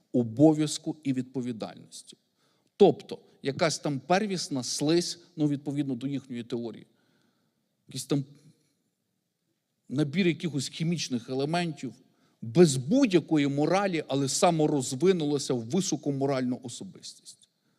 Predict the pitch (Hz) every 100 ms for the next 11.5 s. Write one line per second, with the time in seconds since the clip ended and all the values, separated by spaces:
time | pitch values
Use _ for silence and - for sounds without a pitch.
0 | _ _ _ - 131 160 143 170 156 135
1 | 127 - 120 117 113 - 107 - 107 85
2 | _ _ _ _ _ 98 98 117 - _
3 | _ _ _ _ - 131 156 160 - -
4 | 139 160 139 170 151 - 156 151 139 139
5 | 160 165 147 110 107 101 104 - 101 -
6 | - - _ 190 - 180 165 170 156 107
7 | 135 131 170 160 139 127 104 117 131 170
8 | 160 139 147 175 170 - 123 117 - 117
9 | 113 110 120 143 139 139 127 127 117 -
10 | 113 113 226 214 - _ _ _ _ -
11 | 220 - - 90